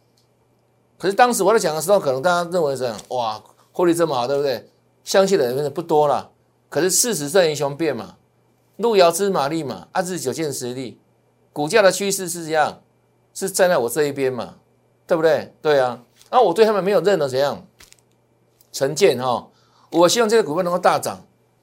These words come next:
可是呢，终究怎样？我们从真正的专业角度来看的话，我把我所看到的实情跟大家做说明、做报告哈。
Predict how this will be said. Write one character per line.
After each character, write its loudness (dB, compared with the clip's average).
可 -2
是 2
呢， 2
终 0
究 2
怎 -2
样？ -4
我 -2
们 4
从 -4
真 4
正 4
的 2
专 2
业 0
角 -2
度 2
来 0
看 4
的 0
话， 2
我 4
把 2
我 -2
所 -2
看 -2
到 2
的 -2
实 -4
情 -10
跟 -6
大 0
家 -4
做 0
说 0
明、 -4
做 -6
报 0
告 -4
哈。 -6